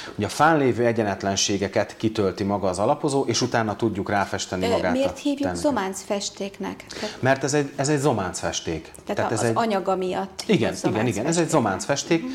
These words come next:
Speaker 1: Ö, ami miatt, ö, speciális, az az akril uretán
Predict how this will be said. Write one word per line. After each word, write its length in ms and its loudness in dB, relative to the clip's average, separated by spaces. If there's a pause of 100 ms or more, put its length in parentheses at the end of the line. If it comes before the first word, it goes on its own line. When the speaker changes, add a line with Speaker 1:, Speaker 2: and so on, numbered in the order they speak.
(340)
Speaker 1:
Ö, 220 6 (120)
ami 220 6
miatt, 480 2
ö, 320 4 (120)
speciális, 880 2
az 120 -2
az 180 0
akril 540 2
uretán 720 0